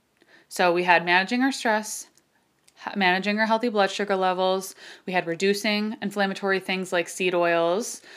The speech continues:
uh, which I'd say seed oils would be the biggest one. And then I also mentioned any other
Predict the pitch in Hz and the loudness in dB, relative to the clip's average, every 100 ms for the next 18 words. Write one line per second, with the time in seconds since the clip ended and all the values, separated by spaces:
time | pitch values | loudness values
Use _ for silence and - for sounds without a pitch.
0 | - - 180 170 165 175 - 185 180 220 | -20 -8 -2 0 0 0 0 -2 -2 0
1 | 220 214 196 185 180 180 180 175 170 175 | 2 2 0 2 2 2 0 -2 0 0
2 | 175 - 175 170 180 170 170 170 170 170 | -2 -4 -4 -2 -2 0 0 2 0 -2
3 | 180 170 165 170 - 175 185 - 170 170 | -2 -2 -2 -6 -6 -6 -4 -4 -2 -2
4 | 170 170 | -2 -4